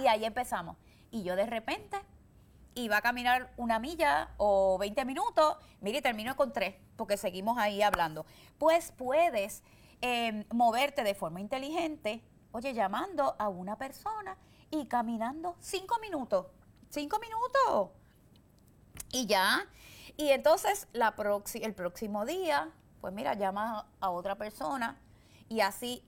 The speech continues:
y de repente cuando te das cuenta, la próxima semana no tienes que llamar a alguien.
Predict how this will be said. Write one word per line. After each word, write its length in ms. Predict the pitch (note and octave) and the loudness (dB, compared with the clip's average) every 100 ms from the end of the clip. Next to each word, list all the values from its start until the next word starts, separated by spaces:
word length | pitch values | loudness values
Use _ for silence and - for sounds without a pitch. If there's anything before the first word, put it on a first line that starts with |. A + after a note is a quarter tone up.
| - - | -20 -12
y 220 | A#3+ G#3+ | -8 -4
de 140 | F#3+ | -4
repente 480 | G3+ G#3 D#4+ D4 B3 | -6 -6 -8 -6 -6
cuando 220 | G#3+ G3+ | -6 -8
te 60 | F#3 | -4
das 160 | - - | -4 -4
cuenta, 480 | A4+ A4 A#3 - - - - - - | -4 -2 -4 -8 -16 -18 -20 -20 -8
la 140 | B3+ C#4+ | -6 0
próxima 420 | D4 D4 D#4 E4 | 0 0 -6 -4
semana 340 | E4 E4+ E4+ | -4 -4 -2
no 120 | B3+ | -2
tienes 200 | A3+ A3+ | -4 -6
que 100 | A3+ | -4
llamar 260 | A3 G#3+ A3 | -4 -2 0
a 100 | C4+ | 2
alguien. 360 | F#4+ D#4+ C#4 | 0 -2 -6